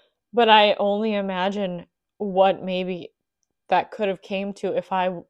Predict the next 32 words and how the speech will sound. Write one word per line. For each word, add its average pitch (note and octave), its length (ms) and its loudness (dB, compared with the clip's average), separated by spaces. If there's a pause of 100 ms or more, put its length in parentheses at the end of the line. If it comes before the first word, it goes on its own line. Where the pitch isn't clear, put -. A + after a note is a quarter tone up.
(100)
wouldn't F#3 600 -4
have F#3+ 180 -10
been, F3 440 -8 (800)
you G3 160 -8
know, E3+ 400 -8 (100)
strong G3+ 380 -4
enough F3+ 300 -8 (120)
to E3+ 340 -6 (160)
realize F#3 480 -4
that E3+ 140 -8
this G#3 200 -4
is B3 160 2
not E3+ 200 -6
right. A3 420 2 (460)
I F#3+ 200 2
need G3 200 -4
to - 60 -20
take E3 220 -6
care F#3 240 -2
of F3+ 100 -6
myself F3 520 -6
so - 180 -14
I F3 140 -4
can F3 160 -18
take F#3+ 180 -18
care E3+ 120 -8
of E3 60 -10
my E3 220 -16
family. F#3 480 -10 (1200)
So, A3 500 8 (1500)
um, F#3+ 640 2 (1080)
I, B3+ 800 4